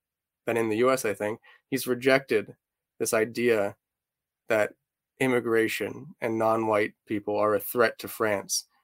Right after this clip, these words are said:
Everybody in France talks about the great replacement, which is sort of on a continuum with what Tulsi Gabbard is talking about with this anti-white stuff. You know,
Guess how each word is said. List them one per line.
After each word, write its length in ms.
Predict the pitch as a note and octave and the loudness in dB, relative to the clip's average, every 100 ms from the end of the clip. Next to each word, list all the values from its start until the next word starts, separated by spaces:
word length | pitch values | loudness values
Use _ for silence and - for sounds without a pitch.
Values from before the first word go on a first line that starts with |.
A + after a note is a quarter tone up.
| _ | _
Everybody 480 | C#3+ D3+ F3 D3+ C#3 | 2 4 6 6 6
in 100 | A#2+ | 4
France 380 | - A#2 A2 - | 0 0 0 -2
talks 320 | G#2 G#2 - | 0 0 -2
about 280 | - G2+ - - | -4 -4 -6 -12
the 80 | G2+ | -6
great 320 | A2 G#2+ G#2+ | 0 0 0
replacement, 680 | A2 - G2+ G2 - G#2 - | -8 -6 -4 -4 -6 -8 -2
which 180 | D3 C#3+ | 2 4
is 200 | D#3 - _ _ _ - | 4 2 _ _ _ -4
sort 200 | - F#3+ | 4 6
of 120 | D#3+ | 6
on 80 | C#3+ | 4
a 60 | |
continuum 680 | B2+ C3 - C#3 D#3+ A2+ G#2 | 2 -2 2 4 6 4 2
with 160 | G2+ A2 | -4 0
what 220 | G#2+ G#2 _ - | 0 0 _ -6
Tulsi 260 | A#2 - | -2 -2
Gabbard 320 | G#2+ A#2+ B2+ A2 | 0 2 2 0
is 100 | - | -2
talking 300 | G#2 G2+ A2+ | -4 -4 -8
about 120 | - | -8
with 100 | A#2 | -4
this 160 | A2 | -4
anti-white 600 | C#3+ B2+ A#2 A2 A#2+ C3 | -2 0 0 2 4 4
stuff. 420 | - A2 A#2+ - - _ _ _ _ - | 2 -6 -8 -12 -20 _ _ _ _ -4
You 60 | |
know, 300 | A2+ A2 G#2+ | 0 2 0